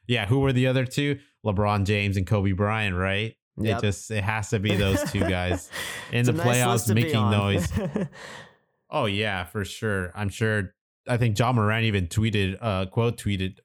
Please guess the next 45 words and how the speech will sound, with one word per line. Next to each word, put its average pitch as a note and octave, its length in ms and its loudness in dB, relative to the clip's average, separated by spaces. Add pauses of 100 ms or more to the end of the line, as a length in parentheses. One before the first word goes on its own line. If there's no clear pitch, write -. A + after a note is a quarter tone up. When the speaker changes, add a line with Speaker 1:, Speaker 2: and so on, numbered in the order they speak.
(120)
Speaker 1:
on G2+ 180 0
that F2+ 220 -2
stat, G#2+ 360 -2
something F#2+ 360 0
about F#2 300 2
Speaker 2:
Mm-hmm. G#2+ 80 -2
Speaker 1:
being F#2+ 160 0
surprised F#2+ 580 -2
and E2+ 100 -4
honored F2+ 300 0
to F2 60 -4
be F2 360 -2 (640)
in B2 140 2
that G2 220 0
same G2+ 220 0
sentence F#2+ 460 -2
with F2+ 100 -6
those G#2 180 -2
Speaker 2:
Oh, G#2 120 -4
Speaker 1:
two F2 60 0
Speaker 2:
yeah. F2+ 100 -4
Speaker 1:
guys. E2+ 520 -6
Speaker 2:
Yeah, B2+ 140 -4
any, D#3+ 420 -6
any D#3 520 -4
statistic B2 720 -4
where A2+ 180 -4
you B2+ 320 -4
are B2 400 -4 (140)
alone B2 500 -4
with A#2+ 160 -4
LeBron B2 480 -4
and A2+ 100 -4
Kobe A2 420 -4
in G2 420 -2
is C3 200 -4
likely D#3 440 -4
a C3+ 40 -2
very B2 320 -2
good G#2 280 -4
statistic. F2+ 600 -6 (1080)
Speaker 1:
Oh, G#2+ 200 0
yeah, F2 300 0
for A#2 220 0
sure. F#2 480 -2